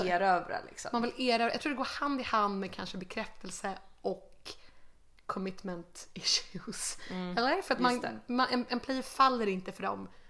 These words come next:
Speaker 2: personerna man, man träffar så ofta.
Speaker 1: Mm.
Speaker 2: Sen tror jag att en player kan falla stenhårt, och då tror jag att en player kan vara den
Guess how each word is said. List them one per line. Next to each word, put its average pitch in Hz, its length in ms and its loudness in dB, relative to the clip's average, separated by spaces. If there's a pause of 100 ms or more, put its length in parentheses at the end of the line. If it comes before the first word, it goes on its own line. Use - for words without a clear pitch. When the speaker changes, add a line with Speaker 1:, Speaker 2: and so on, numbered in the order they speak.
(320)
Speaker 2:
personerna 190 520 -2
man, - 300 -6 (200)
man 196 140 -4
träffar 202 280 -8
så 190 100 -6
ofta. - 200 -8 (220)
Speaker 1:
Mm. 190 240 -2 (160)
Speaker 2:
Sen 233 160 4
tror 277 80 4
jag - 20 4
att 277 60 2
en 233 60 6
player 196 200 0
kan 185 140 -10
falla - 180 -4
stenhårt, 202 380 -2
och 208 60 -8
då 226 160 2
tror - 80 -6
jag 233 60 0
att - 60 -6
en 185 60 -6
player 185 180 -6
kan 185 100 -8
vara 185 100 -6
den 185 120 -6